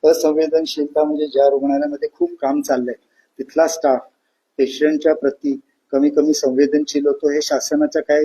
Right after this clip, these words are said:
गव्हर्नमेंटच्या, प्रायव्हेटच्या, सगळ्या ठिकाणी, अगदी रेल्वे स्टेशनवर गर्दी असली, एअरपोर्टवर आपण आता बघतोय. तर संवेदनशीलता म्हणजे काय होतं, कामाच्या गर्दीमध्ये प्रत्येक माणसाला जो पूर्ण न्याय मिळायला पाहिजे तो त्या कामाच्या गर्दीमध्ये मिळत नाही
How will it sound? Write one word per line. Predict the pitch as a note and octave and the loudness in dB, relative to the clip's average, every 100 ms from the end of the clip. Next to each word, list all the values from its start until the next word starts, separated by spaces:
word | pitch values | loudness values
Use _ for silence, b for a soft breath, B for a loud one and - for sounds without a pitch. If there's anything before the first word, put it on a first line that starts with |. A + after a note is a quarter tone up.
| E3 C#3+ | -2 -2
गव्हर्नमेंटच्या, | B2+ C3+ C#3+ C#3 D#3 | 0 2 0 0 -2
प्रायव्हेटच्या, | D3+ D3 C3+ C#3 C#3 - D3+ | 0 0 2 2 0 0 -2
सगळ्या | - B2+ D3+ | -2 0 2
ठिकाणी, | E3 D3 D#3 D3+ | 0 0 0 0
अगदी | C3+ D3 D3 _ - | 0 -4 -6 _ 0
रेल्वे | C#3 D#3 | 4 4
स्टेशनवर | D#3 D3+ D#3 D3+ D3 | 2 -2 0 0 0
गर्दी | C#3+ D3+ | 0 0
असली, | D3 D3+ C#3 _ - | -2 -2 -8 _ 2
एअरपोर्टवर | D#3 E3 E3+ E3+ E3 E3 | 2 4 2 2 4 4
आपण | - D#3 | 2 0
आता | C#3+ D#3+ | -2 -2
बघतोय. | C#3 - - B2+ - _ _ _ _ _ | -2 -6 -6 -8 -10 _ _ _ _ _
तर | E3 F3+ | 4 4
संवेदनशीलता | F3 E3+ F3 F3+ F3 E3+ E3+ | 4 0 0 -2 -6 -2 -2
म्हणजे | E3+ E3+ | -2 -4
काय | F3 E3 | 2 2
होतं, | D3 D#3 | 2 0
कामाच्या | D3 C#3 D#3 D3 C#3+ | 0 0 0 0 2
गर्दीमध्ये | C3+ D#3+ E3 D3+ D3+ - b - | 0 0 0 4 4 2 b -8
प्रत्येक | - - F#3+ F#3 | -8 0 -2 2
माणसाला | D#3+ D3 D#3 D#3 | 0 0 0 0
जो | E3 | -2
पूर्ण | E3 D#3+ E3+ | -2 0 0
न्याय | E3 D#3 D#3 | 2 2 2
मिळायला | C#3 C#3 F3 | 2 4 4
पाहिजे | D3+ A#2+ A2+ A2+ _ _ _ _ _ F3+ | 2 -4 _ -20 _ _ _ _ _ 2
तो | F3+ | 4
त्या | F3+ | 4
कामाच्या | F3 D3 D3+ D#3+ | 2 2 0 0
गर्दीमध्ये | C#3+ B2 D3+ D#3 E3+ | -2 -2 -4 -2 -2
मिळत | B2 B2+ C3 - | -2 -6 -8 -12
नाही | _ | _